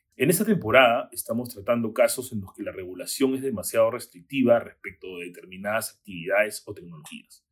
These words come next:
En el caso de los transgénicos, en el Perú tenemos una prohibición absoluta de utilizarlos en la agricultura, que es el campo donde, por supuesto, a nivel mundial ha encontrado más aplicación de tecnología. Mucho de la soya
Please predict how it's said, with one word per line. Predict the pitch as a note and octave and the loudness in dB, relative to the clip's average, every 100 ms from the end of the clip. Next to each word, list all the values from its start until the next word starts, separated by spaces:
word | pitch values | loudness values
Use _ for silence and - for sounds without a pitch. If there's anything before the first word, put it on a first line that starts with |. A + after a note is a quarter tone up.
| _ - | _ 0
En | A#2+ | 0
el | G#2+ G2+ | 0 6
caso | F#3+ G3 A#3 | 6 8 6
de | E3 | 6
los | - | 4
transgénicos, | - - - D3 A#2 G#2 G2+ C#3 - - | -8 -8 -2 2 2 0 -6 -10 -12 -16
en | F2+ | -16
el | F2 | -14
Perú | F2 F2 A#2 C3 - - | -10 -2 0 0 -4 -8
tenemos | G2+ C#3 D#3 - | -4 -2 -4 -2
una | D3+ D#3 | -2 0
prohibición | B2+ G#2 G2 - C3+ | 0 0 -2 -4 -2
absoluta | D3 - - A2 G2+ D#3+ F3+ - F2+ | -2 -2 -4 -2 0 0 0 -6 -12
de | F#2 | -12
utilizarlos | - E2+ - A2 A#2 - | -14 -8 0 0 -2 -8
en | G2 | -10
la | |
agricultura, | E2+ E2 E2 - F#2+ - _ _ _ _ | -12 -16 -20 -14 -12 -12 _ _ _ _
que | - F#2+ | -2 0
es | G#2+ - _ | 0 -4 _
el | E2 D#2+ | -10 2
campo | G#2+ G#2+ G#2 | 2 4 0
donde, | F#2 F2 | -2 -10
por | _ | _
supuesto, | - - A2 G#2+ - | -20 -14 -6 -6 -6
a | F#2+ | -8
nivel | F2+ G2 | -10 -12
mundial | G2 F#2+ G2 | -12 -6 -4
ha | F#2+ | -4
encontrado | G#2 F2 E2 C3 A#2+ E2 | -8 -12 0 4 4 2
más | E2+ - | -8 -12
aplicación | - _ C3+ - F2 | -12 _ -20 -18 -20
de | - | -20
tecnología. | E2+ D#2 - - - - _ | -20 -20 -18 -20 -20 -20 _
Mucho | G2 G#2 G2+ G#2 | -4 -4 0 0
de | F#2 | -2
la | F2 D#2 | -8 -12
soya | - - B2+ C3 B2 A2+ G#2+ | -8 2 6 6 6 2 0